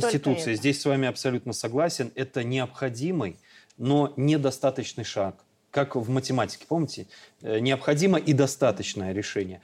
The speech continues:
Speaker 2: Необходимый, потому что нужна была фиксация, в том числе юридическая, наших традиционных и семейных ценностей.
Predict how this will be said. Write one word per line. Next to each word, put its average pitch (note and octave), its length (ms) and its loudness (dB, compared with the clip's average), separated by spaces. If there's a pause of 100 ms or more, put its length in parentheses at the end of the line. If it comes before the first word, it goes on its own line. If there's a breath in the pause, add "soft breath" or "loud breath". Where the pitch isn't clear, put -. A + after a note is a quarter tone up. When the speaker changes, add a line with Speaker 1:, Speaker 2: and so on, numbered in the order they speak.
(360 loud breath)
Speaker 2:
Необходимый, D#3 640 4
потому C3 300 2
что - 140 0
нужна B2 320 2
была G2+ 200 2
фиксация, D3 540 -2
в - 40 -14
том A2 160 -4
числе G2+ 280 -4
юридическая, A2 600 -4
наших A#2 420 -4
традиционных A2 680 -6 (240 loud breath)
и B2 80 -2
семейных A2 520 -4
ценностей. F#2 520 -8